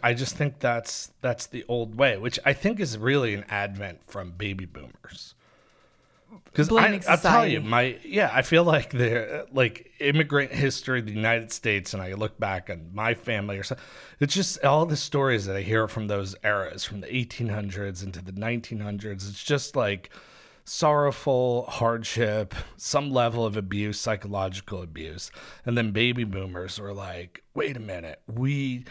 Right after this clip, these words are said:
Speaker 1: demand that we should have had the best, most perfect, happy childhood."
Speaker 2: Yeah.
Speaker 1: Which,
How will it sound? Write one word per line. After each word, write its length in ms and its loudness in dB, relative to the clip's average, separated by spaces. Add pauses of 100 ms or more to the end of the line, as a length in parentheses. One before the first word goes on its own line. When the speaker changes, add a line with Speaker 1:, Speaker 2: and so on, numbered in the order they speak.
(280)
Speaker 1:
demand 720 0
that 180 -6
we 200 2
should 280 -2
have 180 -4
had 560 -4
the 80 -6
best, 540 -4
most 260 -4
perfect, 400 -8
happy 300 -14
childhood." 600 -10 (160)
Speaker 2:
Yeah. 240 0 (460)
Speaker 1:
Which, 380 0